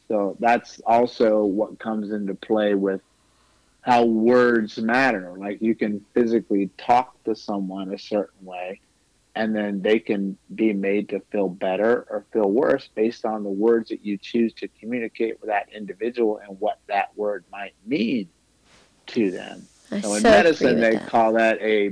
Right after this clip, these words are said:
Speaker 1: placebo effect, where,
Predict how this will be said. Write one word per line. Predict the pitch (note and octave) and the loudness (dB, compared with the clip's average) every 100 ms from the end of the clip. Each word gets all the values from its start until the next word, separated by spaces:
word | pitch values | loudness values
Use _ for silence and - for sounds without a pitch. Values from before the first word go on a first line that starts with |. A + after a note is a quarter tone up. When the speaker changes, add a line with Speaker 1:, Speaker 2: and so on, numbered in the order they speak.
| - | -6
Speaker 1:
placebo | - G#2 - G#3+ G3+ A#2+ G2+ F#2 | -8 -8 -6 0 2 2 0 0
effect, | F#2 - G2+ G2+ - _ _ _ _ _ _ | -4 -2 0 0 -4 _ _ _ _ _ _
where, | G#2+ A2 G#2+ G#2 G#2 G2+ | 0 2 2 0 -2 -4